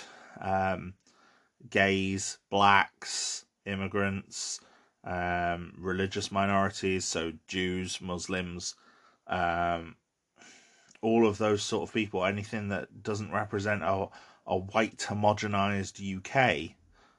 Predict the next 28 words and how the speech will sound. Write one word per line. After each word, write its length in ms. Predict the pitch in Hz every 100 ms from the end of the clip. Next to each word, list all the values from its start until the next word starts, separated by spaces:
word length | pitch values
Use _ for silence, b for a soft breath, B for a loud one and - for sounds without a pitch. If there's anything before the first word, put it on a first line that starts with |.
| b _
have 180 | - 98
been 220 | 107 95
removed 760 | 90 95 127 90 78 - - - _ -
and 480 | 90 90 90 90 - - _ -
killed. 560 | 131 107 78 76 - - b b b b b b _ _ _ _ B B B B B _ _ _ _ _ _ _ _ _ _ _ _ _ _ _ _ _ _ _ _ _ _ _ - B B B B B B
We 180 | 104 123
even 260 | 143 127 120
get 160 | 120
on 140 | 107 110
the 80 |
very 340 | 98 117 117 101
second 420 | - 135 151 120
page 380 | 98 76 87 -
something 340 | 107 80 95
that 140 | 92 73
was 200 | 95 -
stuck 540 | - 104 - 110 -
out 200 | 104 -
to 60 | 101
me 300 | 98 95 -
when 240 | 104 98 98
rereading 500 | 95 98 110 110 87
it 160 | -
for 140 | - 92
this, 300 | 90 - 101
uh, 240 | 90 85 B B B B B B B
this 160 | 92 95
episode. 520 | 117 - - 95 85